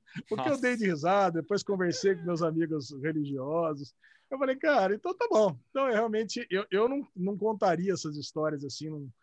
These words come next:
Speaker 1: num período de tempo tão curto que historiadores podem ir atrás, né?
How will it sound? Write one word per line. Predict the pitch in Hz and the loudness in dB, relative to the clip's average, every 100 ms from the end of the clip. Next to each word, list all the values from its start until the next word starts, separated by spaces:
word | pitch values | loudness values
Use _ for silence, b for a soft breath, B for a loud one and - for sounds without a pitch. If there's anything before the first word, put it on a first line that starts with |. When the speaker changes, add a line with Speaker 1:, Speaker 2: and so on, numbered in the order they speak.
| _ - | _ -8
Speaker 1:
num | 180 | -4
período | - 190 196 185 | 2 4 6 4
de | 170 | 2
tempo | 151 175 156 | 0 -2 2
tão | 208 254 | 2 2
curto | 254 220 277 302 | 2 2 2 0
que | - | -4
historiadores | - 185 165 156 170 180 - | 0 2 2 2 2 0 0
podem | 165 160 156 | 0 0 2
ir | 170 | 4
atrás, | 202 208 208 226 214 156 | 4 4 6 8 6 4
né? | 175 | 0